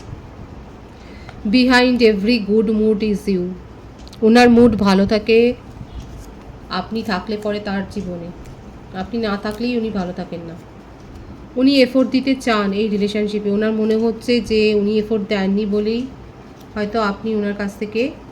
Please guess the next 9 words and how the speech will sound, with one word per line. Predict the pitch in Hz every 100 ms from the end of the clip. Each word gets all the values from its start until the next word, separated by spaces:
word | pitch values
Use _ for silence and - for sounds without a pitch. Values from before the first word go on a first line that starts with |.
| -
ওনার | 220 226 247
ওপর | 240 240
রাগ | 208 185 -
করেছেন। | 190 185 - 165 160 - - - - - - - - - - - - - - - - - - - -
কিছু | 247 302
নেম | 262 254 262
ইনিশিয়াল | 254 262 - 254
এসছে | 247 226 - 233
এখানে | 226 208 202